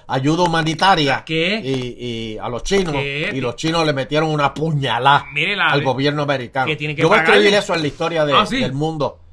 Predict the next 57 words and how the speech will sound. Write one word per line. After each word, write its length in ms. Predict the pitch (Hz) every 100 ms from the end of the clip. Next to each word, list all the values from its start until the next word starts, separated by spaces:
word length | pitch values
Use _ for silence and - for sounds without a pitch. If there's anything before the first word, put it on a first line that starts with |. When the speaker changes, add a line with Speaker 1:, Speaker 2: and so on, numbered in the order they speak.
| -
Speaker 1:
de, 280 | 117 110 104
de 120 | 98
Eleuterio 440 | 107 104 104 123 107
Quiñones. 440 | 98 90 85 71
Sí, 80 | -
Speaker 2:
Pues 140 | 147 143
tienen 180 | 147 160
Speaker 1:
señor. 100 | 185
Speaker 2:
que 20 |
pagarle 260 | 202 202 220
la 160 | 208
deuda 240 | 202 214 190
que 80 |
le 80 | 170
deben 180 | 175 190
a 100 | 175
China. 360 | 190 196 147 113 - - - -
Eh, 460 | 131 147 147 143 135
y 440 | 147 143 139 131
todo, 640 | 123 160 202 226 226 214 185
todo 240 | 190 220
lo 100 | 240
que 120 | 226 220
usted 320 | 220 226 214
compra 400 | 226 214 208 208
y 40 |
se 140 | 175 180
come 320 | 226 240 208
viene 220 | 175 202
de 80 | 196
allá, 240 | 160 214
lo 80 | -
hacen 140 | 156 151
Speaker 1:
Pero 80 | 185
te 20 | 180
Speaker 2:
allá. 40 |
Speaker 1:
voy 80 | 190
a 40 |
decir 280 | 220 220 226
una 180 | 233 170
cosa, 240 | 160 180
Fernando, 480 | 180 104 92 143 156
también 320 | 101 85 104
hay 120 | 143 170
una 160 | 156
realidad. 500 | - 147 101 95 127 -
Speaker 2:
Mm. 180 | 170 147 - - - -
Speaker 1:
Cuando 380 | 120 113 104
todos 400 | 98 147 185 196 - - -
hagan 320 | 127 156 185
una 180 | 175 180
llamada, 560 | 147 123 139 147 90
porque 280 | 80 107 -
estos, 260 | 139 170 156
todos 120 | 151
estos 180 | - 175
chinos, 320 | 196 185 117